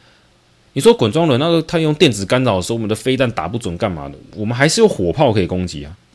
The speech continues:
这些轮被火炮打打就没有了。啊，到头来他们还是给回归到要把岸边的所有的防御工事都清掉嘛，火炮清掉，可能反击直接清掉，他们的这个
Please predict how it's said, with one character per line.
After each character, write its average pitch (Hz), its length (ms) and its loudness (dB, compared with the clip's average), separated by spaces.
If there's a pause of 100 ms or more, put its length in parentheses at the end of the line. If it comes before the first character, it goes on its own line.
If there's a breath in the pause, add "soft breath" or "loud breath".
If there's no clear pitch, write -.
这 277 160 0
些 269 60 4
轮 165 160 2
被 220 100 6
火 120 140 0
炮 190 160 2
打 156 120 4
打 123 80 4
就 131 120 4
没 101 140 0
有 85 140 -2
了。 - 160 -12 (460 soft breath)
啊， 190 80 -6
到 226 100 4
头 175 140 2
来 147 80 2
他 180 80 4
们 139 80 4
还 127 80 4
是 151 240 -6
给 85 160 -2
回 90 180 -2
归 107 160 0
到 113 140 2
要 110 80 2
把 73 220 -6 (200)
岸 110 260 2
边 101 280 -2 (340 soft breath)
的 85 440 0
所 107 240 0
有 120 40 4
的 95 80 4
防 92 300 -4
御 98 80 0
工 92 180 -2
事 - 80 -10
都 92 140 -4
清 90 260 -6
掉 92 160 -2
嘛， 76 120 -10
火 80 180 -8
炮 101 180 0
清 92 240 -6
掉， 90 240 -2 (240 loud breath)
可 - 120 -12
能 90 100 -4
反 82 180 -6
击 85 160 -6
直 82 200 -8
接 95 120 -4
清 90 300 -6
掉， 82 220 -4
他 - 120 -10
们 240 140 -4
的 151 80 0
这 151 60 -2
个 147 180 -4